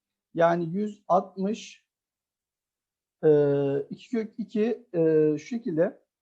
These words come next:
bir tanesinin, e, şu karenin bir tanesinin alanını bulalım.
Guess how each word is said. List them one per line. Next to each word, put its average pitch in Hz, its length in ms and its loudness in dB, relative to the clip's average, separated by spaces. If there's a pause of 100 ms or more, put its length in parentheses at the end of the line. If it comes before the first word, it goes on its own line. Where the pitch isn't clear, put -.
(720)
bir 170 120 -12
tanesinin, 175 640 -4
e, 139 560 0
şu - 180 -20
karenin 165 340 0
bir 185 60 -6
tanesinin 165 360 -4
alanını 160 300 -2
bulalım. 175 380 -4